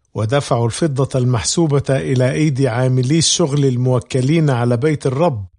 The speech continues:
وأنفقوها للنجارين والبنائين العاملين في بيت الرب، ولبنائي الحيطان ونحاتي الحجارة،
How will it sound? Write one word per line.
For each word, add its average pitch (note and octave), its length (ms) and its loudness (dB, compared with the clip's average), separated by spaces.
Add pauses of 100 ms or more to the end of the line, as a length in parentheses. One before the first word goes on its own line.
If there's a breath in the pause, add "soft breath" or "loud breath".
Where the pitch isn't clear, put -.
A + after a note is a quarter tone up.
(680)
وأنفقوها E3 1080 2
للنجارين C#3+ 760 2
والبنائين C#3 800 2
العاملين C#3 720 2
في C3+ 200 0
بيت D3 280 0
الرب، C3+ 380 0 (960)
ولبنائي C3+ 1200 0
الحيطان D3 760 0
ونحاتي C3 800 0
الحجارة، C3 840 -2